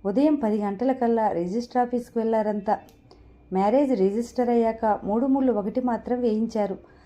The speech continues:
ఆ ఒక్కదానికే వాళ్ళిద్దరి మనస్సు బిగబట్టుకుని బలవంతాన భరించాల్సి వచ్చింది. అది పెళ్ళని, తమ కోసం వాళ్ళిద్దరూ తప్పనిసరిగా ఈ బంధంలో చిక్కుకుంటున్నారని తెలియని అర్జున్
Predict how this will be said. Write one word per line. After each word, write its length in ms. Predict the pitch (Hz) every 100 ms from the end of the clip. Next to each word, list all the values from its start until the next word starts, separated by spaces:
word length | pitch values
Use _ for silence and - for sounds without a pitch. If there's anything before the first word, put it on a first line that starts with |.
| - -
ఆ 80 | 190
ఒక్కదానికే 640 | 208 190 196 240 269 262 269
వాళ్ళిద్దరి 480 | 226 202 185 190 240
మనస్సు 360 | 233 233 -
బిగబట్టుకుని 720 | 202 175 196 208 233 196 220 214
బలవంతాన 600 | 165 190 226 254 254 240
భరించాల్సి 600 | 190 175 196 226 220 208
వచ్చింది. 380 | 208 208 196 190 - - - - - - - -
అది 180 | 208
పెళ్ళని, 540 | 240 190 185 240 254 247 233
తమ 200 | 196 196
కోసం 360 | 202 220 220 277
వాళ్ళిద్దరూ 500 | 247 202 190 190 233
తప్పనిసరిగా 800 | 254 - - 233 240 247 226 220 208 - - - -
ఈ 100 | 214
బంధంలో 480 | 185 185 208 262 277
చిక్కుకుంటున్నారని 1040 | 262 180 208 202 233 233 220 220 214 214
తెలియని 420 | 208 196 196 196 175
అర్జున్ 360 | 156 147 226